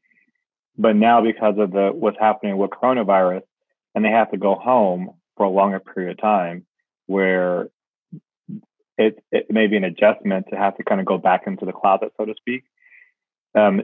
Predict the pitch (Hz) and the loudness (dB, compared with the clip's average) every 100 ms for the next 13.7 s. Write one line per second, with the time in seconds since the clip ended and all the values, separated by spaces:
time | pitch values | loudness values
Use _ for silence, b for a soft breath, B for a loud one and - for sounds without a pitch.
0 | - 113 113 110 120 110 - 110 104 - | 0 4 4 4 2 2 4 4 4 -2
1 | - _ - 98 107 - 104 104 - 113 | -20 _ -6 2 2 2 -2 -2 0 -2
2 | 104 104 104 - 107 104 107 - _ _ | 0 -2 -2 0 2 2 0 -6 _ _
3 | _ _ 95 95 95 90 - _ _ - | _ _ -2 0 0 -4 -10 _ _ -20
4 | - _ - 104 110 107 110 - 117 113 | -20 _ -2 2 2 0 -4 0 2 2
5 | 117 120 _ - 117 104 101 98 98 95 | 0 -4 _ -10 -2 2 2 2 0 0
6 | 92 92 _ _ _ _ - - 107 104 | -2 -6 _ _ _ _ -16 -6 -4 -4
7 | _ _ 139 127 - 123 131 113 120 123 | _ _ -2 0 2 4 4 4 2 2
8 | 113 110 101 104 110 110 104 101 101 101 | 4 4 4 4 2 2 0 0 -2 -2
9 | 101 101 104 - 208 202 104 - B B | 0 -2 -2 -4 -2 0 -4 -6 B B
10 | B B - 110 104 98 - 98 113 104 | B B 0 4 4 4 2 2 2 2
11 | 92 - 117 107 95 101 98 95 92 95 | 0 0 2 4 4 2 2 2 0 0
12 | 101 95 - 92 101 98 98 104 - 90 | 0 -6 -8 -4 -2 0 0 -4 -6 -6
13 | 95 95 95 _ - 92 92 | -4 -6 -8 _ -8 -4 -4